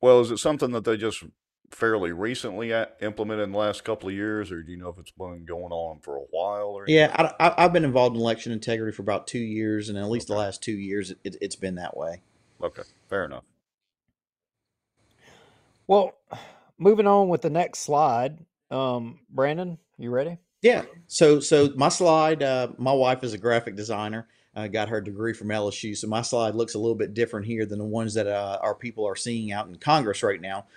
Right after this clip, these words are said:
Speaker 2: But ultimately what you have here, uh, and look, there were some, uh, some bombshell evidence today in, in federal court, but, uh, our Attorney General, Jeff Landry, and the Attorney General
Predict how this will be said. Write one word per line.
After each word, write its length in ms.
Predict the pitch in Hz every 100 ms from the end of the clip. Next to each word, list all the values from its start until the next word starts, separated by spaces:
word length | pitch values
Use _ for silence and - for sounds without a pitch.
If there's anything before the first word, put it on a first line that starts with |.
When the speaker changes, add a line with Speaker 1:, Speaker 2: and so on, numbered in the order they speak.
| _ _
Speaker 2:
But 120 | 123
ultimately 360 | 135 156 143 131
what 200 | 120 120
you 100 | 107
have 300 | 117 123 113
here, 340 | 107 101 104 _ _ - -
uh, 160 | 107 104
and 140 | 117
look, 180 | 123 127
there 140 | 117 123
were 80 |
some, 240 | - 107 104
uh, 180 | 101 95
some 200 | 101 92
bombshell 760 | 107 120 113 120 110 107 107
evidence 480 | 107 104 107 104 -
today 680 | 110 90 110 113 110 107 95
in, 120 | 104 113
in 140 | 101
federal 420 | - 110 107 101
court, 360 | - 113 107 107
but, 240 | 101 -
uh, 200 | 104 98
our 180 | 110 117
Attorney 320 | 113 120 113
General, 360 | 95 110 110 101
Jeff 280 | 104 101 -
Landry, 400 | 110 110 107 107
and 80 | 98
the 40 |
Attorney 340 | - 110 107
General 440 | 95 107 107 101